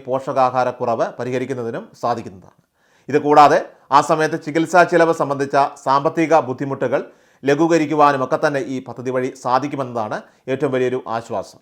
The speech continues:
ഇതിൽ ആദ്യത്തെ പ്രസവത്തിന് മൂന്ന് തവണയാണ് ഡയറക്റ്റ് ബെനിഫിറ്റ് ട്രാൻസ്ഫർ, ഡി ബി ടി സംവിധാനം വഴി അയ്യായിരം രൂപ നമ്മുടെ ബാങ്ക് അക്കൗണ്ടുകളിലേക്ക് എത്തുന്നത്. അതായത് ആധാറുമായിട്ട് ലിങ്ക് ചെയ്തിരിക്കുന്ന അക്കൗണ്ടിലേക്ക് പണം ക്രെഡിറ്റ് ആവുന്നതായിരിക്കും. ഇതിൽ മൂവായിരം രൂപ പ്രസവത്തിന് മുൻപും രണ്ടായിരം രൂപ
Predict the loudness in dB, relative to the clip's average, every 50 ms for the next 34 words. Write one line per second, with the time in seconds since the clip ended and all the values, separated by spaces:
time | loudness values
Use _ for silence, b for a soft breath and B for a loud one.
0 | -6 0 4 8 8 8 8 6 4 2 0 0 -2 -4 -2 -2 -2 -2 -2 -4
1 | -6 -8 b b b b b b -6 -4 -2 0 4 4 4 4 4 2 2 0
2 | 0 -2 -6 -6 -2 0 0 0 0 -2 -4 -4 -4 -4 -2 -4 -6 -8 -6 -4
3 | -2 -2 -2 -4 -6 -8 -10 -8 -6 -8 -4 -4 -4 -4 -4 -6 -6 -6 -6 -6
4 | -2 -2 -2 -2 -2 -4 -8 -8 -10 -10 b b b b b b -4 -2 2 4
5 | 4 4 4 4 2 0 -2 -2 -2 -2 -2 -2 -4 -4 -2 -2 -4 -4 -6 -10
6 | -10 -10 -10 -8 -6 -6 -6 -4 -4 -6 -6 -6 -8 -10 -10 -14 _ -20 -20 -20
7 | -20 -20 _ _ _ -2 2 4 6 6 6 6 4 4 4 2 2 4 4 4
8 | 4 4 4 2 2 2 0 -4 -6 -6 -6 -4 -4 -2 -2 -2 -4 -4 -6 -6
9 | -6 -6 -4 -4 -4 -4 -4 -4 -6 -6 -6 -6 -6 -4 -2 -2 -2 -4 -6 -6
10 | -4 -4 -2 0 0 0 0 0 -2 -4 -8 -8 -8 -8 -8 -8 -10 -10 -10 b
11 | b b b b b b -2 0 0 0 -2 -2 2 4 6 6 6 6 4 0
12 | -2 -2 -2 -2 -2 -2 -4 -8 -6 -6 -4 -4 -4 -6 -8 -8 -8 -10 -10 -10
13 | -12 -10 -10 -8 -2 2 2 2 2 0 -2 0 -2